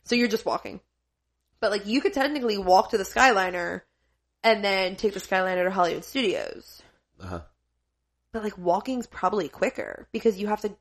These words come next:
Speaker 1: get on the Skyliner and then there's a spot where you have to switch Skyliners at,
Speaker 2: Yeah.
Speaker 1: like, the main hub at Caribbean Beach. So, if you can walk,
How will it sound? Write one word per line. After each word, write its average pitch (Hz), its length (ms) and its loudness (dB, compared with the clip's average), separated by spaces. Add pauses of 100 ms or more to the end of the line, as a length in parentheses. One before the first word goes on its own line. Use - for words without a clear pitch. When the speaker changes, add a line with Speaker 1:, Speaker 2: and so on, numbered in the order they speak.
(120)
Speaker 1:
get 202 120 6
on 202 120 2
the 190 40 -8
Skyliner 196 560 2
and 185 80 -2
then 180 140 -2
there's 185 240 0
a 175 240 4
spot 190 380 2
where 190 100 0
you 196 100 -2
have 185 200 0
to 180 400 4
switch - 400 0
Skyliners 190 840 4
at, 185 100 4
Speaker 2:
Yeah. - 80 8
Speaker 1:
like, - 120 0
the 196 60 2
main 202 220 0
hub 220 340 10
at - 100 0
Caribbean 180 380 -2
Beach. 190 300 -6 (500)
So, 196 340 6 (2000)
if 240 160 -2
you 294 100 2
can 254 200 -2
walk, 214 320 4